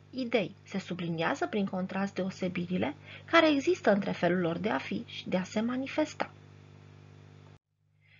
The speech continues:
Antiteza sugerează o opoziție care poate fi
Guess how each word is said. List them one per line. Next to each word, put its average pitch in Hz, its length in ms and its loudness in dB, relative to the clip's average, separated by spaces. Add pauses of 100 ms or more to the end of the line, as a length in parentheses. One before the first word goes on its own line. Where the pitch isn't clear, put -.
(360)
Antiteza 294 840 0
sugerează 269 800 -2
o 330 120 0
opoziție 240 640 -6
care 294 240 -4
poate 262 340 -4
fi 220 260 -12